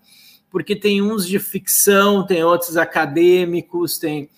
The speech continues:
eu comecei a escrever pra, pra, de ficção em dois mil e treze, né, quando nasceu minha filha. E, e eu, eu, o primeiro livro que eu escrevi foi Ocupa Porto Alegre, de ficção mesmo.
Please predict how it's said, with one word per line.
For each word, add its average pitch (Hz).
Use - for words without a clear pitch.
eu 185
comecei 220
a -
escrever 208
pra, 185
pra, 147
de 147
ficção 180
em 226
dois 202
mil 196
e -
treze, 160
né, 135
quando 147
nasceu 147
minha 165
filha. 151
E, 185
e 180
eu, 196
eu, 196
o 156
primeiro 214
livro 220
que -
eu -
escrevi 175
foi 202
Ocupa 196
Porto 196
Alegre, 196
de 185
ficção 220
mesmo. 131